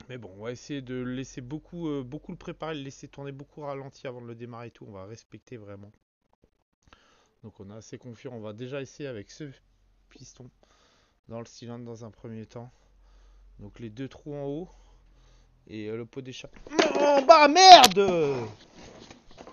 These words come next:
Putain ! Ça va, j'ai rien cassé. Putain.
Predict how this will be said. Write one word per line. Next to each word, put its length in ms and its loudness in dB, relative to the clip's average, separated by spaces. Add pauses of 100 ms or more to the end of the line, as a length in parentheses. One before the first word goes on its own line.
(1000)
Putain ! 680 -8 (1120)
Ça 120 -16
va, 140 -6
j'ai 100 -14
rien 160 -12
cassé. 420 -18 (120)
Putain. 260 -20